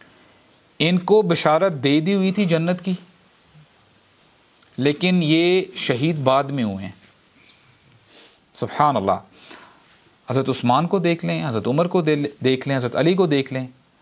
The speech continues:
اب حضرت زبیر کو دیکھ لیں۔ This was their یقین،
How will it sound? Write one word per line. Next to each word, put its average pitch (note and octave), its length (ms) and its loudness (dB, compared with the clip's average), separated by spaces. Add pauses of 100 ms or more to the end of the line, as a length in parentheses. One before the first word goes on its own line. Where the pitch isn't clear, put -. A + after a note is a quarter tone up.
(440)
اب F3 220 2 (120)
حضرت D3 200 0
زبیر B2+ 360 0
کو G3 160 0
دیکھ E3+ 280 0
لیں۔ D#3+ 120 -2 (3000)
This C3+ 380 0
was C#3 120 4
their C3 220 0
یقین، A2 540 0